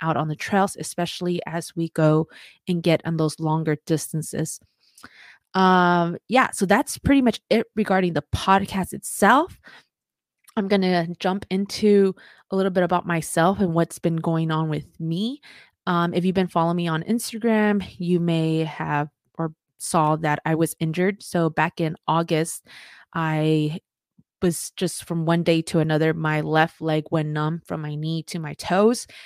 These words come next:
And that really scared me because I was starting to get really severe, sharp pain in different parts of my legs, um, but not cramping pain. It was more just like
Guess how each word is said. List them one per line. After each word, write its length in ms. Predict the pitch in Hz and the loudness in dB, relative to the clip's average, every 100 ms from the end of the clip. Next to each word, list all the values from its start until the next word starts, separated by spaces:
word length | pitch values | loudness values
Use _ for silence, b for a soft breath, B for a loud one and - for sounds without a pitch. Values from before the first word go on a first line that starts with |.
| B B - | B B -2
And 180 | 175 165 | 0 2
that 240 | 151 - | 2 2
really 240 | 170 160 | 0 -2
scared 440 | 160 - 165 156 160 | -4 -4 -2 -2 -2
me 300 | 160 160 165 | -6 -6 -8
because 600 | 175 - 160 151 151 - - | -12 -6 -2 0 -2 -4 -6
I 80 | 160 | -2
was 180 | 156 | -2
starting 440 | - 185 175 160 160 | -4 -6 -4 -6 -8
to 120 | - | -6
get 220 | 160 - | -4 -4
really 560 | 160 170 165 160 160 - | -2 0 0 0 -4 -8
severe, 540 | - - 156 165 156 | -8 -8 -4 0 0
sharp 320 | 160 - 147 - | -2 -4 -4 -6
pain 280 | - 160 160 | -6 -4 -4
in 80 | 156 | -6
different 340 | 165 - 160 | -6 -8 -10
parts 300 | - 175 - | -8 -8 -6
of 100 | 170 | -6
my 200 | 151 147 | -4 -4
legs, 580 | 151 156 160 220 226 - B B B B B - | -2 2 2 2 -2 -12 B B B B B -4
um, 260 | 175 165 160 | 0 2 2
but 140 | 175 | 0
not 340 | 190 220 - | 2 2 0
cramping 560 | - - 185 185 175 160 | -4 -2 0 -2 -6 -6
pain. 260 | - 151 151 | -6 -4 -4
It 80 | |
was 200 | 151 151 | -4 -6
more 260 | 160 156 160 | -6 -2 -2
just 340 | 151 151 - | -2 -4 -6
like 340 | 165 151 143 | -6 -6 -6